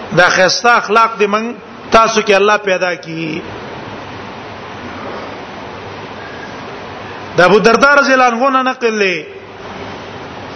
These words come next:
ابو درداء رضی الله عنه وایي، "لا تكون تقيا حتى تكون عالما." وې تقوا ته نشي رسیدلې تر څو پورې چې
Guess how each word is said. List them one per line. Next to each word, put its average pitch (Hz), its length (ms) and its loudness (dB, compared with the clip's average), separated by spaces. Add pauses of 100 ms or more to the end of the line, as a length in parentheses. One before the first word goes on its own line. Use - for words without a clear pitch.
(720)
ابو 160 140 6
درداء 185 380 6
رضی 220 160 4
الله 220 140 4
عنه 208 180 2
وایي، 202 440 2 (1700)
"لا 220 380 6
تكون 247 580 4
تقيا 220 680 2 (100)
حتى 214 440 4
تكون 202 400 4
عالما." 175 580 6 (2250)
وې 160 120 6 (100)
تقوا 233 360 6
ته 254 160 4
نشي 262 300 2
رسیدلې 240 580 2 (100)
تر 220 120 -2
څو 247 220 0 (120)
پورې 226 320 6
چې 208 240 2